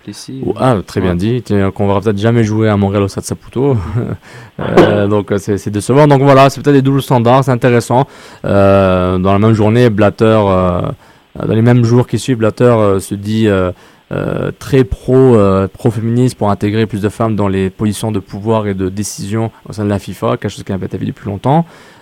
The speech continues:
Speaker 2: Euh, il dit notamment que le football est très macho et c'est difficile d'accepter les femmes dans le sport, euh, non pas en jouant au sport mais dans la gouvernance. Donc, euh, c'est intéressant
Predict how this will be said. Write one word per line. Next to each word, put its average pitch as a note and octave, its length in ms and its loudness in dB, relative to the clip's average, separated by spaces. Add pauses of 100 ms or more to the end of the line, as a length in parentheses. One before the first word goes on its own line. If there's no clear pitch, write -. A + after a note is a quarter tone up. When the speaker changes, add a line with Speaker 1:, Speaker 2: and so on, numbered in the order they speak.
(120)
Speaker 2:
Euh, G2+ 40 -2
il G2+ 60 0
dit A2+ 140 -2
notamment A#2+ 340 0
que - 100 -10
le G2+ 40 -8
football A#2 260 0
est G2 140 2
très C3 340 0
macho A#2 440 0 (280)
et A2 60 -16
c'est G2+ 80 -8
difficile A2+ 640 -4 (180)
d'accepter - 560 -4 (220)
les G2 160 -6
femmes B2 340 -6
dans A2+ 180 -2
le G2+ 120 -2
sport, A2+ 480 -6 (360)
euh, F#2 720 -4
non A#2+ 260 0
pas B2+ 360 0
en A2 80 -4
jouant G#2 180 0
au G#2+ 40 0
sport D3+ 260 2
mais A2+ 140 0
dans A2 80 0
la G#2+ 100 -2
gouvernance. G2+ 540 -4
Donc, F2+ 200 -8
euh, F#2+ 60 -6
c'est G2+ 120 -6
intéressant G2 500 -2